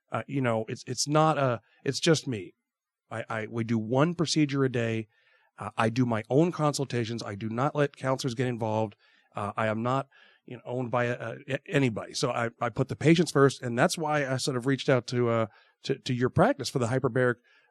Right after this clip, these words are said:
uh, oxygen therapy. I think would be a, a nice feature for some of the patients who may be a little older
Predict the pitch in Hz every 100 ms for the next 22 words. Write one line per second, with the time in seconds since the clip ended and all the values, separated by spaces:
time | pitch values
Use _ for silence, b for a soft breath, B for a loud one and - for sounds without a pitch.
0 | _ 113 110 110 107 110 - 165 233 131
1 | 120 110 123 110 117 113 b b - 139
2 | 147 123 127 120 127 139 127 123 120 139
3 | 135 - 190 202 117 131 - 139 131 131
4 | 127 131 143 151 170 156 175 170 131 127